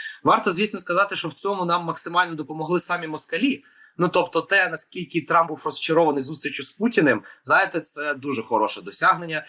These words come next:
Дякую, називається, кремлівській підготовці за те, що вони зробили Трампа незацікавленим в майбутніх зустрічах. Але все-таки ідея якраз в тому, що ми просто закріпили себе як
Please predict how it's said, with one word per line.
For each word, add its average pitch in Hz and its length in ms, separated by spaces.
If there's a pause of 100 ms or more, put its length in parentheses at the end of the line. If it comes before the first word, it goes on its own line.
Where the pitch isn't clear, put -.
(140)
Дякую, 131 760
називається, 120 480
кремлівській 160 500
підготовці 165 720 (160)
за 147 140
те, 190 180
що 170 180
вони 156 160
зробили 147 440
Трампа 160 460
незацікавленим 156 920
в 131 80
майбутніх 135 520
зустрічах. - 580 (360)
Але 180 160
все-таки 127 540 (380)
ідея 208 420
якраз 185 340
в - 40
тому, 254 200
що - 160
ми 190 120
просто 190 340
закріпили 160 600
себе 165 540
як 151 300